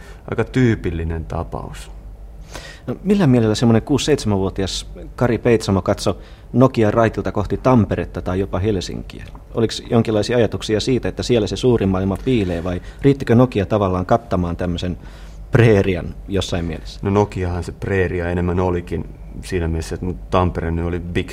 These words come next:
Speaker 1: time ja Helsinki oli sitten joku unelma, ihan jotain muuta, Linnanmäki ja niin edespäin, et jos sä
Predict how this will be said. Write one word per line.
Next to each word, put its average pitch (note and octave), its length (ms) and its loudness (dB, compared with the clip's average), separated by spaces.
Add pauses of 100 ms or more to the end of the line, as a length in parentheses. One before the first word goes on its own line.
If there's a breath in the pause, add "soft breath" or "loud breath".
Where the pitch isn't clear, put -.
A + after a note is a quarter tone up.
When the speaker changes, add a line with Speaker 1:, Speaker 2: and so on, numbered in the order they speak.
Speaker 1:
time E2 360 -2 (120)
ja F2+ 100 -4
Helsinki E2+ 480 -2
oli D#2+ 120 -4
sitten E2+ 320 -6
joku E2+ 280 -2
unelma, E2+ 400 -2 (200)
ihan E2 400 -4
jotain E2 360 -4
muuta, E2+ 380 -4 (800 loud breath)
Linnanmäki E2 760 -2
ja E2 80 -4
niin F2 140 -4
edespäin, E2 400 -10
et E2 100 -10
jos - 180 -10
sä - 80 -10